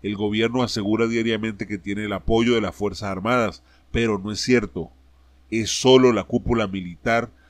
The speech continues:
la que apoya a Nicolás Maduro, porque los tramos medios ya están hartos". Y esa es la entrevista que le dio, eh, Luisa Ortega y el llamado que hace a los militares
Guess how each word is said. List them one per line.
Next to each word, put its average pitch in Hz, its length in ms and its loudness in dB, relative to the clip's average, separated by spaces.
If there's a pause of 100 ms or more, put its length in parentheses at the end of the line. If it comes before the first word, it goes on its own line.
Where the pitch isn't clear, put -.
(160)
la 98 160 -10
que 95 120 -8
apoya 104 380 -2
a - 20 -4
Nicolás 92 420 -8
Maduro, 120 400 0 (320)
porque 117 320 -4
los 98 240 -10
tramos 107 420 -4
medios 107 480 -4
ya 101 140 -6
están 90 380 -10
hartos". - 880 -12 (560)
Y 98 100 -4
esa 95 240 -6
es 107 380 -8 (380)
la 113 340 -4 (260)
entrevista 98 840 -6 (180)
que 95 120 -10
le 90 160 -8
dio, 90 400 -8 (380)
eh, 98 240 -6
Luisa 101 320 -4
Ortega 120 340 -2
y 131 100 2
el 110 120 -4
llamado 113 440 0
que 101 140 -6
hace 95 300 -4
a 110 60 0
los 104 120 -4
militares 101 640 -8